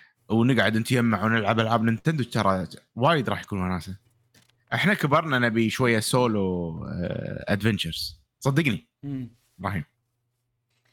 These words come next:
Speaker 2: بس شوف، ماري Party أول والحين، الحين تحسها تجارية. كل ألعاب السبورت، ألعاب هذيلا، ما، ما قاعد أقول لك أحسهم تجاريين مغار-، مقارنة بالألعاب كلها بالسوق،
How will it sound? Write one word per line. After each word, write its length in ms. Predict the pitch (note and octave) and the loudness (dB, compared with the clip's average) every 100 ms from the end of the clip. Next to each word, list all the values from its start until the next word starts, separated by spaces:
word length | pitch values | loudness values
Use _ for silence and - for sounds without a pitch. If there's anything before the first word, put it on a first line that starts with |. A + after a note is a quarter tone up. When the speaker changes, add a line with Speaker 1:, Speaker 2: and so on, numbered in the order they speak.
| _ - | _ -2
Speaker 2:
بس 180 | F3+ | 0
شوف، 220 | E4+ B3 F#3 | 0 0 4
ماري 220 | A3 B3 | 4 6
Party 320 | C4+ C4 - | 4 4 4
أول 520 | A3 B3+ D3+ E3+ C4 _ _ _ _ _ - | 4 4 6 4 2 _ _ _ _ _ -4
والحين، 580 | D#3 E3+ G#3 D#3+ F#3+ - _ _ _ _ _ D#3+ | 0 2 2 2 -2 -12 _ _ _ _ _ -8
الحين 360 | F3 F4 D4 | -2 0 0
تحسها 240 | - D#4 A3+ | -2 -6 -4
تجارية. 600 | A3+ A#3+ C#4+ A3+ A#2+ - - F3 - | 6 8 8 4 -2 -6 -10 -10 -4
كل 120 | E4+ A3+ | 4 6
ألعاب 300 | G3+ G#3 E3+ | 8 8 6
السبورت، 480 | - G#3+ F3+ D#3+ | -2 2 2 2
ألعاب 260 | D#3 D#3 D#3 | 0 2 0
هذيلا، 420 | D#3+ G3 D3 A3 _ _ _ _ _ _ _ _ | 2 2 2 -4 _ _ _ _ _ _ _ _
ما، 440 | G3 G3+ C#4+ D4 A#3 | -2 4 6 6 2
ما 200 | A#3+ D#4 | 4 6
قاعد 160 | D4 | 4
أقول 120 | C#4 | 2
لك 60 | C#4 | -2
أحسهم 260 | A#3 B3+ A#3 | -2 -2 -2
تجاريين 580 | G3 G#3 G#3+ G#3 G3 | 6 6 6 2 0
مغار-، 380 | E3+ E3+ F3 F#3+ | 2 4 4 4
مقارنة 420 | F3 F#3 F#3+ F3 | 0 0 2 0
بالألعاب 1400 | D3+ D3+ D3 D3 C#3 _ _ - D3+ C#3+ F#3 F3+ - D#3+ E3+ | -2 -2 -4 -6 -10 _ _ -6 0 6 8 8 6 -2 -2
كلها 560 | - G#3 A3 G#3 F3 | 4 8 8 8 6
بالسوق، 420 | E3 D#3+ D#3+ D#3 | 6 2 -2 -4